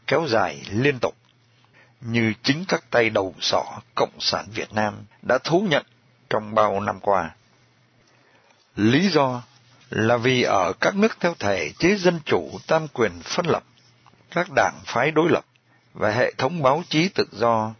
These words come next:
luôn theo dõi, canh chừng hành vi các quan chức cầm quyền, khiến thành phần này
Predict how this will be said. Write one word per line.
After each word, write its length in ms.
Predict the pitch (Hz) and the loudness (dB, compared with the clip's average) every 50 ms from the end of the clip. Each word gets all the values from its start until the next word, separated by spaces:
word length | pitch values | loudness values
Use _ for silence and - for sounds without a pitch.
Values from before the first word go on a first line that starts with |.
| _ _ | _ _
luôn 340 | - 110 127 156 180 175 165 | -4 2 4 4 4 4 4
theo 220 | 180 170 165 160 | 2 4 4 4
dõi, 340 | 143 151 - - - 202 208 - _ _ _ _ _ _ _ - | 4 2 0 2 0 -4 -6 -6 _ _ _ _ _ _ _ 0
canh 180 | 160 170 160 | 0 0 2
chừng 260 | - 151 120 101 90 80 | 0 -2 -2 -2 -4 -4
hành 200 | - 110 90 85 78 | -2 -4 -4 -4 -4
vi 300 | - 120 131 127 123 120 120 - _ _ _ _ - | -2 -2 0 0 -2 -4 -8 -12 _ _ _ _ -6
các 160 | - 175 - - | -6 -6 -6 -2
quan 240 | 151 147 131 127 123 | -2 0 0 -2 -2
chức 180 | - - 165 - - | -2 -2 -2 -2 -4
cầm 180 | - 95 85 80 - | -4 -4 -4 -4 -4
quyền, 220 | 101 92 80 - - _ _ _ _ _ _ - - - - - _ _ _ | -2 -2 -2 -2 -6 _ _ _ _ _ _ -20 -20 -20 -20 -20 _ _ _
khiến 340 | - - 131 151 175 240 233 | -6 -2 0 0 0 -2 -2
thành 220 | - 117 110 101 92 | -2 -2 -2 -2 -2
phần 240 | - 117 98 95 95 | -4 -6 -6 -4 -6
này 180 | 98 92 95 | -8 -8 -8